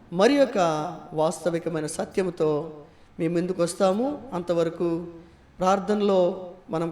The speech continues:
కనిపెట్టుకొని ఉందాము. ఆ విధంగా మా కొరకు కూడా మీరు ప్రార్థించండి. పెనియల్ సంఘాన్ని బట్టి ప్రభుకి కృతజ్ఞతలు చెల్లిస్తూ మీకు అందరికీ వందనములతో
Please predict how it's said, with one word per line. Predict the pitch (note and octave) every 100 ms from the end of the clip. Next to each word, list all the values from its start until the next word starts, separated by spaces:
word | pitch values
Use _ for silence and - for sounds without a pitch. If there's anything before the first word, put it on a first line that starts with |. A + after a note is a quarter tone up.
| D#3+
కనిపెట్టుకొని | F3 F3 F3 - E3+
ఉందాము. | F3 F3+ F#3+ A#3 D4 A3+ C#4 - - - - -
ఆ |
విధంగా | F3 F3+ F3+ E3+ D#3+ F3 E3
మా | E3 D#3+
కొరకు | E3 E3
కూడా | D#3+ D#3+
మీరు | D#3
ప్రార్థించండి. | D#3 E3 F3+ F#3 G3 - G#3 A#3 C#4+ - - - -
పెనియల్ | G3 E3 E3
సంఘాన్ని | E3 F3 G#3+ A3 F#3
బట్టి | E3+ - G3+ E3 - - _ _
ప్రభుకి | F3+ F#3 G3+ F#3+
కృతజ్ఞతలు | F#3+ F#3+ A#3+ B3 A#3+
చెల్లిస్తూ | - G#3+ A3+ G3+ - D#3+ D3+
మీకు | E3 E3+ D#3+
అందరికీ | F3 E3+ D#3+ F3 D#3+ E3+ D#3+ - - -
వందనములతో | D#3 F#3+ G3 F#3 F3+ F3+ F3+ F3 E3+ F3